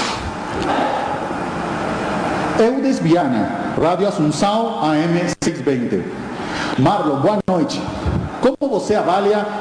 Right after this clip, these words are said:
a sua actuação contra o Bolívar, tendo em vista a função tática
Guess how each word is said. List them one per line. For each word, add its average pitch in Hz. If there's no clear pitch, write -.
a 151
sua 165
actuação 202
contra 165
o 156
Bolívar, 135
tendo 214
em 175
vista 214
a 202
função 160
tática 262